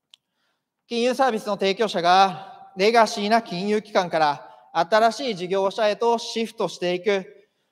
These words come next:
私たちがこの大きな波を起こすことで、日本のフィンテックの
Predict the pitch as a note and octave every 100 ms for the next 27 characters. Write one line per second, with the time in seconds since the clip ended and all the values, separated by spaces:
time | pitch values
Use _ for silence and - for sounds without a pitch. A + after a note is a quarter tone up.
0 | _ G#3+ C#4 E4 D4+ B3 G3 G#3 G#3+ F#3
1 | F#3+ A3 A3 B3 A#3 - F3+ D#3+ D#3+ F3+
2 | G#3 G3+ G#3 G#3 G3+ - - A#3+ G#3 F#3
3 | G3 D#3 E3+ G#3 A3+ A3 A#3 A3+ G3+ -
4 | F3 G#3+